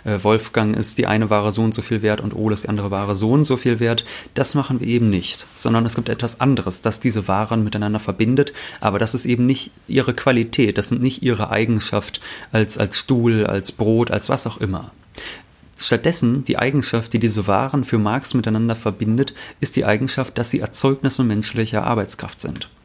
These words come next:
Das klingt jetzt erstmal banal, ja klar sind die von Menschen produziert, aber es ist einer der wichtigsten Punkte, um die Marxische Theorie zu verstehen. Marx stellt sich nun vor, wir würden uns die beiden Waren, die du und ich, äh, jetzt tauschen wollen, wir würden die uns mal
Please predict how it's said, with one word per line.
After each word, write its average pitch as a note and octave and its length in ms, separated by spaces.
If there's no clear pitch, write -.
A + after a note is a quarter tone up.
Das - 100
klingt B2 200
jetzt G#2+ 120
erstmal G2+ 300
banal, A2 400
ja F2 100
klar A2 240
sind G#2+ 160
die G2 60
von G2 180
Menschen G2 300
produziert, - 640
aber B2 100
es A#2+ 80
ist - 120
einer B2+ 220
der A#2 160
wichtigsten C3+ 520
Punkte, C3 420
um A#2+ 180
die A2+ 120
Marxische A2 420
Theorie A2 540
zu - 140
verstehen. G2+ 640
Marx - 420
stellt D3 240
sich - 160
nun A#2+ 160
vor, B2 420
wir A2 120
würden B2 240
uns B2+ 360
die B2 40
beiden G#2+ 360
Waren, A2 400
die A2 80
du G2+ 180
und F#2+ 160
ich, - 260
äh, A2 100
jetzt G2 300
tauschen B2 340
wollen, A2+ 140
wir G#2 100
würden G#2+ 200
die A#2+ 100
uns A#2+ 180
mal A#2 140